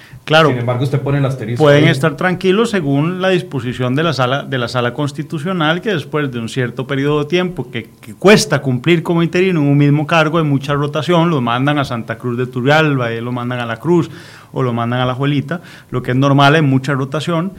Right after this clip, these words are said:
Speaker 1: sí puede incidir, algo parecido puede pasar en el sector salud. Lo que quiero decir con esto, digamos, para, para ponerle ya un marco, porque está hablando de cosas más específicas, es que, eh, me parece que este es un país, eh, que nos debe quedar de resulta, un país al que le está costando muchísimo llegar a acuerdos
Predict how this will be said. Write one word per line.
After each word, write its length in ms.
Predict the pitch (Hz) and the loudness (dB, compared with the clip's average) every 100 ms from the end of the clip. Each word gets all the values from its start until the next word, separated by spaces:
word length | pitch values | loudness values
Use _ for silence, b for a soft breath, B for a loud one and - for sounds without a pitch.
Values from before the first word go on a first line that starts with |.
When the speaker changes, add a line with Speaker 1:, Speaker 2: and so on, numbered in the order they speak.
| B B | B B
Speaker 1:
sí 220 | - 170 | -2 -2
puede 240 | 156 143 | 2 4
incidir, 480 | 139 139 170 208 139 | 4 2 0 2 2
algo 220 | 127 120 | 2 0
parecido 380 | 143 131 139 139 | 0 0 0 -2
puede 200 | 139 135 | -2 -4
pasar 280 | 131 135 131 | -4 -2 0
en 60 | |
el 80 | 135 | -2
sector 380 | 135 127 127 120 | -4 -10 -8 -8
salud. 260 | 127 113 139 | -6 -4 -2
Lo 80 | |
que 120 | 143 131 | -2 -2
quiero 200 | 190 220 | -2 -2
decir 220 | 226 214 | -2 -4
con 180 | 214 170 | -4 -2
esto, 500 | 147 - 180 - 82 - | -2 -2 -4 -4 -10 -10
digamos, 340 | 127 127 151 139 | -4 -2 -2 -2
para, 300 | 139 117 - | -2 -2 -2
para 220 | 117 110 | -4 -2
ponerle 460 | 120 127 156 165 | -2 -2 -2 -2
ya 100 | 147 | -2
un 380 | 147 147 127 135 | -2 -4 -6 -2
marco, 320 | 139 127 - 131 | 0 0 -2 -6
porque 140 | 113 | -6
está 160 | - 120 | -4 -4
hablando 260 | 127 131 | -2 -2
de 60 | 131 | -4
cosas 200 | 127 131 | -4 -4
más 140 | 123 | -4
específicas, 720 | 131 131 135 131 131 123 147 - B B B B | -6 -8 -6 -6 -8 -10 -12 -12 B B B B
es 180 | 175 175 | -6 -4
que, 260 | 233 220 - - | 0 0 0 -6
eh, 220 | 156 160 | -8 -6
me 180 | 147 151 | -2 -2
parece 460 | - 135 175 180 233 | -2 -2 -2 -2 -4
que 100 | 214 | -4
este 180 | 208 214 | -4 -4
es 100 | 214 | -2
un 160 | 208 | -2
país, 420 | 180 165 190 175 | -2 -2 -4 -4
eh, 580 | 202 180 147 120 120 120 - | -2 -2 -2 -4 -6 -10 -8
que 80 | |
nos 120 | 120 120 | -8 -4
debe 280 | 147 175 | -4 -4
quedar 240 | 170 156 156 | -2 -4 -2
de 80 | 165 | -4
resulta, 580 | 139 156 151 151 165 | -6 -6 -8 -6 -6
un 140 | 143 143 | -4 -4
país 200 | 156 165 | -6 -6
al 100 | 160 | -6
que 80 | 135 | -6
le 40 | |
está 220 | 120 135 | -6 -8
costando 420 | 131 135 151 156 160 | -8 -6 -4 -2 -2
muchísimo 580 | 127 131 151 175 165 | -2 -2 -4 -2 -2
llegar 200 | 120 127 | 0 0
a 60 | 139 | -2
acuerdos 580 | 139 147 190 240 - | -2 -2 -2 -6 -12